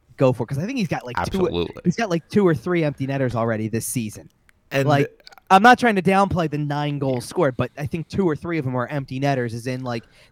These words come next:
Speaker 1: they're trying to aid this cause. Because every time you turn around right now, it's
Speaker 2: 'Cause why don't
Speaker 1: he's
Speaker 2: you?
Speaker 1: Well, because it's also, at, he's already passed Marcel Dion. He's going to pass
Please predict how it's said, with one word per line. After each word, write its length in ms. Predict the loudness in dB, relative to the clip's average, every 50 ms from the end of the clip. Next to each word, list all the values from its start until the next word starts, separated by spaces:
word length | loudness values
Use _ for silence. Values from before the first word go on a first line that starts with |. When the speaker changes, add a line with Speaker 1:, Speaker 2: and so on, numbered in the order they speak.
| _ 2
Speaker 1:
they're 160 | 2 2 2
trying 420 | 2 4 6 6 6 6 4 2
to 200 | 0 -2 -4 -2
aid 220 | -2 0 -2 -2 -2
this 180 | -6 -6 -6
cause. 220 | -2 0 0 0 0
Because 260 | -2 -2 -2 0 0
every 200 | 0 -2 -2 -2
time 240 | -2 -2 -2 -2 -4
you 40 |
turn 200 | -4 -2 -2 -2
around 260 | 0 0 0 0 0 0
right 140 | -2 -2
now, 200 | -2 -4 -4 -4
it's 140 | -4 -4 -4
Speaker 2:
'Cause 140 | -8 -6 -4
why 140 | -2 0 2
don't 200 | 2 2 2 2
Speaker 1:
he's 120 | 0 0
Speaker 2:
you? 100 | -2 -2 -2 -6 -10 -14 -20 -12 -8
Speaker 1:
Well, 80 | -4 -2
because 240 | 2 2 2 2
it's 140 | 2 2 2
also, 260 | 2 2 2 2 0
at, 100 | 0 0 -2 -8 -12 -12 -12 -10 -10 -6
he's 200 | -4 -2 0 2
already 320 | 2 2 2 2 0 -2
passed 380 | -4 -4 -2 0 0 -2 -2 -6
Marcel 360 | -6 -8 -6 -4 -2 -2 -2
Dion. 340 | -2 -4 -4 -6 -8 -10 -12 -14 _ _ _ _
He's 220 | -6 -6 -4 0
going 260 | 0 2 2 2 0
to 80 | -2 -4
pass 560 | -6 -6 -6 -6 -6 -6 -8 -10 -12 -20 -20